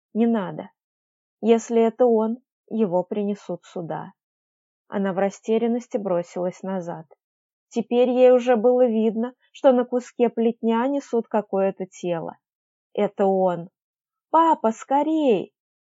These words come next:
Выбежав на её крик, перепуганный Феликс увидел, что она стоит посреди дорожки, ломая руки, но она тут же бросилась назад к калитке. Процессия уже приближалась к дому. Неда увидела, как люди взбираются по ступенькам.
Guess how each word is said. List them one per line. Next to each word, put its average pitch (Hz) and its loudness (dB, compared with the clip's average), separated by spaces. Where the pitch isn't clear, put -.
Выбежав 247 6
на 254 4
её 247 6
крик, 302 -4
перепуганный 247 4
Феликс 240 2
увидел, 262 0
что 220 -2
она 220 2
стоит 233 2
посреди 226 0
дорожки, 226 0
ломая 208 2
руки, 233 -2
но 262 2
она 262 4
тут 277 -2
же 311 -2
бросилась 233 0
назад 202 0
к - -20
калитке. 185 -4
Процессия 240 4
уже 226 2
приближалась 196 0
к 196 -6
дому. 165 -4
Неда 208 2
увидела, 208 2
как 233 2
люди 226 4
взбираются 214 2
по 220 -2
ступенькам. 214 -2